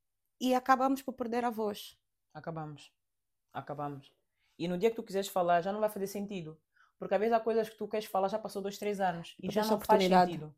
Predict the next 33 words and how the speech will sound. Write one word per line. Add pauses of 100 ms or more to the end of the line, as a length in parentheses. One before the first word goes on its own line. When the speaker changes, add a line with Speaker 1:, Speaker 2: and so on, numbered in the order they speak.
Speaker 1:
O, (260)
aquele,
o
timing (580)
Speaker 2:
Já
foi. (180)
Speaker 1:
foi. (500)
Speaker 2:
E,
tipo, (340)
não
tem
lógica. (260)
Eu
sinto
que
há
muitas
vezes
as
pessoas,
eh,
não
falam,
evitam
falar
as
coisas
por
orgulho. (880)
E
eu
sinto
que